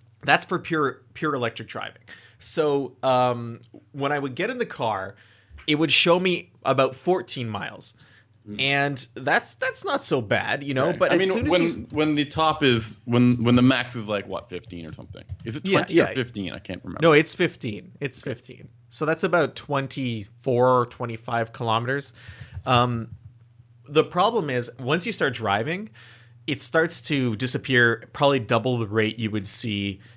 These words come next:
Speaker 1: during normal driving. So I would, I would never get, um, I would never get the full fourteen miles of E V only operation. And the other issue was,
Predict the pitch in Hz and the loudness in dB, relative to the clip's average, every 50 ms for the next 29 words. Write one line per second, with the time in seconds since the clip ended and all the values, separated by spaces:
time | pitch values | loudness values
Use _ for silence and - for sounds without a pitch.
0 | - - - 127 117 107 104 101 101 101 101 98 92 87 104 98 95 92 - - | -12 -4 0 2 2 2 2 -2 -2 -2 -2 -4 -6 -6 -4 -4 -4 -6 -8 -16
1 | - - - - - - - 160 147 127 135 143 147 147 143 147 - 120 131 143 | -18 -20 -20 -20 -12 -4 2 4 4 6 6 6 6 6 4 6 6 8 8 8
2 | 143 143 127 123 123 123 123 123 127 123 117 113 110 117 113 107 110 110 - - | 8 4 2 4 4 4 4 4 4 0 0 -2 0 0 2 2 2 0 -4 -12
3 | - - - - 110 107 104 101 101 98 98 98 95 95 95 95 90 - - - | -14 -14 -8 -6 -4 -2 -2 -2 -2 -4 -4 -6 -10 -10 -10 -12 -14 -16 -20 -20
4 | - - - - - - - - - - - - - - 131 170 180 175 196 190 | -20 -20 -20 -20 -20 -20 -20 -20 -20 -20 -20 -12 -6 -2 0 2 2 2 2 2
5 | 190 180 139 120 135 123 127 123 - - - - - 127 110 - - - 147 131 | 2 0 2 4 6 8 6 6 4 -2 -12 -6 -4 -4 -4 -4 -8 -4 0 2
6 | 123 120 117 113 110 107 107 - - - - - - - - - - - - - | 4 4 4 4 2 0 -4 -10 -16 -20 -20 -20 -20 -20 -20 -20 -20 -20 -20 -20
7 | - - - 123 120 123 123 - - - 123 113 110 110 107 107 104 104 104 104 | -20 -16 -10 -4 -2 -2 -2 -2 -4 -6 -6 -2 2 4 4 4 4 2 0 -2
8 | 120 107 101 98 - - - 127 113 104 107 110 107 110 107 104 104 101 95 98 | -4 -6 -6 -8 -12 -12 -8 -6 -6 -4 -2 0 0 0 -2 -2 -4 -2 -4 -4
9 | - 113 104 107 101 101 98 - - 107 110 - - - - - - - - - | -4 -4 -4 -2 -2 -2 -4 -6 -8 -10 -12 -16 -20 -20 -20 -20 -20 -12 -4 -2
10 | 156 156 156 156 - - - - - - - - - 143 - 139 - - - - | 0 0 0 0 -4 -8 -14 -20 -20 -20 -20 -12 -8 -6 -4 -2 2 2 2 2
11 | 277 285 185 147 120 - - 127 117 110 104 107 107 107 104 - - | 2 0 0 -2 0 -2 -2 -2 -2 -2 0 0 0 0 0 -4 -8